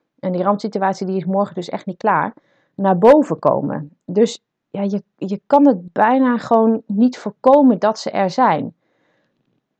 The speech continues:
Maar je kan ze natuurlijk wel zien voor wat ze zijn. Nogmaals, valkuilen van je kern die gewoon ontstaan zijn in deze externe omstandigheden. Je bent ze dus niet.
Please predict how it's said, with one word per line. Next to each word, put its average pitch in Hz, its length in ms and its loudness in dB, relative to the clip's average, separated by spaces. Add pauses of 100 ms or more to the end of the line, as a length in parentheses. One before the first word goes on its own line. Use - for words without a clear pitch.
Maar 214 180 0
je 226 100 6
kan 262 220 2
ze 254 120 -4
natuurlijk 208 320 -4
wel 285 160 4
zien 214 260 0
voor 180 360 -2
wat 254 240 2
ze - 120 -10
zijn. 156 440 -6 (220)
Nogmaals, 202 880 0
valkuilen 233 680 2
van 196 220 -10
je 175 120 -10
kern 220 520 -4 (320)
die 226 280 -2 (500)
gewoon 202 440 2
ontstaan 240 640 0
zijn 185 440 0
in 208 140 -2
deze 208 340 -2
externe 196 640 -4
omstandigheden. - 960 0 (1000)
Je 202 260 4
bent 240 420 6
ze 175 240 0
dus 160 240 -2
niet. - 360 -6